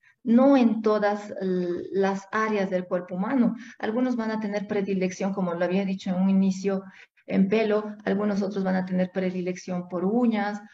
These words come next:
algunos más para, van a tener predilección para mucosas o semimucosas. Por ejemplo, l-, el género Epidermophytum va a tener más predilección por piel lampiña, es decir,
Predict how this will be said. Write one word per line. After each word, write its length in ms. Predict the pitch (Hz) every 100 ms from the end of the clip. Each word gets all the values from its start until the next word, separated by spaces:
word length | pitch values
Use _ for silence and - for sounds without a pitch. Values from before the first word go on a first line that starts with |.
| _
algunos 440 | 196 202 233 226
más 260 | 214 202 202
para, 540 | 208 180 175 175 170 -
van 120 | 196
a 80 | 185
tener 180 | 185 180
predilección 640 | 185 175 175 175 180 180
para 200 | 180 175
mucosas 480 | 180 180 190 190 185
o 80 | 185
semimucosas. 800 | 185 170 175 170 - - - _ _ - -
Por 100 | -
ejemplo, 520 | 220 233 233 254 254 -
l-, 400 | 220 196 196 - - - -
el 300 | 202 196 196
género 640 | 196 208 202 196 190 185 - -
Epidermophytum 1120 | - 202 190 185 185 - 214 214 196 233 240 - -
va 80 | 196
a 40 |
tener 300 | 196 190 190
más 180 | 190 196
predilección 600 | 196 202 196 180 - 185
por 260 | 185 180 -
piel 220 | 196 190
lampiña, 480 | 180 185 - 226 196
es 60 | 185
decir, 260 | 180 196